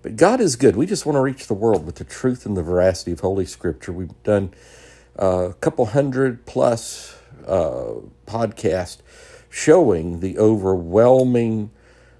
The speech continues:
geographical, historical proofs, archaeological proofs that the Bible is in fact true. And by the help and grace of God, we've got a lot more to go. So we're thankful you've joined with us.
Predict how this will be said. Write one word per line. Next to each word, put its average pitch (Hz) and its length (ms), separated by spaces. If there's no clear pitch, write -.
geographical, 101 680
historical 95 920
proofs, 87 380
archaeological 87 680
proofs 76 400
that - 100
the - 80
Bible 80 400
is 76 160
in 78 160
fact 71 340
true. 71 320
And 90 380
by 92 120
the 82 100
help 123 180
and 98 100
grace 107 240
of 82 80
God, 85 220
we've 92 100
got 82 260
a 78 60
lot 98 520
more 98 420
to 92 100
go. 87 400
So - 160
we're 110 140
thankful 143 720
you've 123 260
joined 127 440
with 127 240
us. 127 240